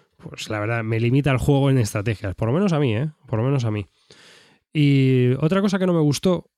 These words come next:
y eso es también un poco de la herencia wargamera, es que, eh, puede ocurrir que surjan también a raíz de eventos y demás, eh, elementos hostiles a nuestro territorio, pero en vez de ser neutrales, pertenecen al otro jugador,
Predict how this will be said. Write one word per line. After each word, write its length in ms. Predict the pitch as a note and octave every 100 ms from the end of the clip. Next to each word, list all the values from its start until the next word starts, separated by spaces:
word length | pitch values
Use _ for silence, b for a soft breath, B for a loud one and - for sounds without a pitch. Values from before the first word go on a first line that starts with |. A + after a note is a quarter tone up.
| _ _ _
y 240 | C3+ C3+
eso 240 | C3 C3+ -
es 60 |
también 240 | - C3+ C#3+
un 80 | C3+
poco 300 | C#3+ C3 C3
de 80 |
la 100 | B2
herencia 280 | A#2+ C3 C#3
wargamera, 580 | B2 A#2 A2+ C#3 A#2+ B2
es 240 | C3 C#3 -
que, 680 | - C#3+ C#3+ C3+ B2 B2 A#2+
eh, 180 | B2+ A#2+
puede 180 | A2+ D#3
ocurrir 380 | E3+ D#3+ D#3 F3
que 120 | C3+
surjan 460 | - C#3+ - C3+ B2+
también 280 | A2 C3 B2
a 140 | G#2+
raíz 220 | G2+ B2
de 80 | C#3
eventos 460 | C3+ D#3 C#3 C3 C3+
y 60 |
demás, 340 | B2+ C#3+ D3 - b b b b
eh, 420 | B2 A#2+ A#2 A#2 A#2+
elementos 460 | C3 C3 D3 D#3+
hostiles 380 | E3 C#3+ D#3+ D#3+
a 60 | D3+
nuestro 240 | B2+ A#2+
territorio, 520 | A2 G#2 G2+ B2+ G#2+
pero 200 | F2+ A2+
en 100 | A2
vez 140 | A#2 D#3
de 80 | E3
ser 360 | - F3 - -
neutrales, 760 | C3+ C3+ C#3+ E3 E3+ D#3+ - b b b
pertenecen 460 | B2+ A#2+ B2 C3+ D3+
al 100 | C#3
otro 160 | B2+
jugador, 460 | A#2 B2 A#2+ E3+